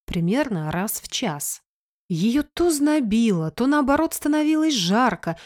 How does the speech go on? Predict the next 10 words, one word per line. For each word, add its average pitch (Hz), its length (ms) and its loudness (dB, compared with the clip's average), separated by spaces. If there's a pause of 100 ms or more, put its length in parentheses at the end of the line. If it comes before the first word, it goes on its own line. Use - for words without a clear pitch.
(100)
и 185 80 0
она 202 200 2
скидывала 165 640 0
с - 40 -6
себя 302 320 -2
все 240 300 -2
одеяла. 240 640 -2 (400)
Температура 196 640 0
не 185 180 0
спадала, 277 640 0